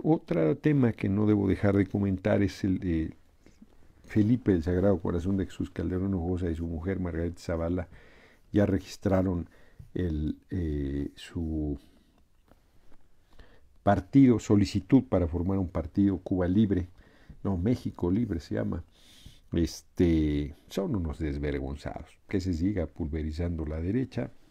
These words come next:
a ver si logran las condiciones para hacer su partido. Allá tienen su, tienen derecho a hacerlo, pero Calderón es de una ínfima calidad humana. Le robó la presidencia al, al compañero presidente López Obrador,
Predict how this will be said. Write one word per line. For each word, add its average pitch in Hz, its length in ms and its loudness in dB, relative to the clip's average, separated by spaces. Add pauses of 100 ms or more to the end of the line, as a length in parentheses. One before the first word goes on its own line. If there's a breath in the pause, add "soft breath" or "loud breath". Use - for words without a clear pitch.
(140)
a 95 100 -4
ver 90 200 -4
si - 140 -8
logran 85 360 -2
las 73 160 -8
condiciones 78 640 -6
para - 240 -10
hacer 85 180 -6
su - 160 -10
partido. - 560 -2 (500)
Allá 87 380 -4 (200)
tienen 95 200 2
su, - 260 -14
tienen 107 300 0
derecho 113 460 4
a 107 40 2
hacerlo, 127 400 0 (480 loud breath)
pero 123 380 6
Calderón 139 560 -2 (200)
es - 500 -2
de 110 160 0
una 139 240 0 (160)
ínfima 156 720 2 (240)
calidad 92 400 2
humana. 73 460 -4 (520 soft breath)
Le 92 220 -2
robó 95 420 4
la 110 160 4
presidencia 73 800 -6
al, 65 100 -10 (180)
al 82 120 -8
compañero 78 800 -6 (280)
presidente 78 560 -6
López 76 340 -8
Obrador, 85 520 -2